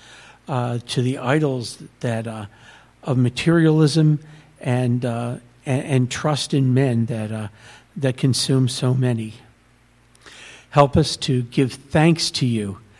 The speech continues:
for being in charge, Lord, to rejoice in that, that, that we have a hope in you.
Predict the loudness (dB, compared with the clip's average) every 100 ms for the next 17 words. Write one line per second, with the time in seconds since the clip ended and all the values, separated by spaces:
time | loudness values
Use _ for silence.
0 | -20 -20 _ -10 -4 -2 2 2 4 2
1 | 0 -2 -4 -2 -4 -6 -6 -4 -4 -2
2 | -2 0 -2 -2 4 4 4 0 0 0
3 | -2 -8 -14 -20 _ -20 -20 _ -8 -2
4 | 0 0 -2 -6 -4 0 0 2 -2 -2
5 | -2 -2 -2 -2 -2 0 -2 -6